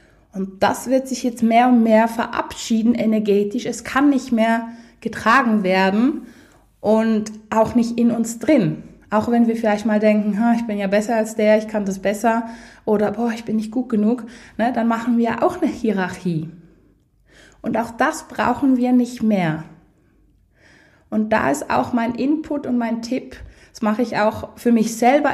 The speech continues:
immer wieder, egal was ich mache, sage ich mir immer, es ist eine Win-Win-Situation. Wenn ich jetzt mit Menschen arbeite, stelle ich mir immer vor, hey,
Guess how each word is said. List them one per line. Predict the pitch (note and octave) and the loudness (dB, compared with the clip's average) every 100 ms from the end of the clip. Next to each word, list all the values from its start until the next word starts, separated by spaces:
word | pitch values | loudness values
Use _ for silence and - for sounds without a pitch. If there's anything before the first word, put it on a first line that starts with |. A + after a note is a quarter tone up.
| - | -2
immer | - C#4 C#4+ C#4 B3+ | 2 4 4 4 2
wieder, | B3+ A3+ - | 2 2 0
egal | A3 A3 B3+ C4 C#4 C#4+ D4 A#3+ | -4 -4 -2 0 0 0 0 0
was | A#3 B3 B3+ | -2 -2 -2
ich | A#3 - | -2 -2
mache, | A3 A3+ - G#3 B3 D#4 - - - - _ _ _ | -2 -2 -2 2 2 0 -6 -18 -20 -20 _ _ _
sage | - A3 G#3 A3 | -4 -2 -2 -2
ich | A#3 | -2
mir | A3 | 0
immer, | A3 G#3+ | 2 2
es | - - | 0 -4
ist | F#3+ F#3 | -6 -6
eine | E3+ E3 | -4 -4
Win-Win-Situation. | E3 E3+ F3+ B3+ F4+ - A#3 - G3+ G#3 - F#3 G3+ C4+ - - - - _ _ | -4 -2 2 4 4 0 -4 -2 -4 -4 -4 0 0 0 -4 -12 -20 -20 _ _
Wenn | G#3 | -4
ich | G#3 - | -4 -4
jetzt | G#3 G#3 | -8 -6
mit | G3 | -8
Menschen | G3 G3+ G#3 - | -4 -6 -6 -8
arbeite, | F#3+ G#3 G#3+ A3 A#3 | -4 -2 0 0 -4
stelle | A#3 - G3 | -8 -8 -8
ich | G3 | -6
mir | |
immer | G3 F#3+ | -6 -6
vor, | F#3+ F#3+ | -4 -4
hey, | F#3+ - A#3 A#3 - | -4 -2 0 0 -4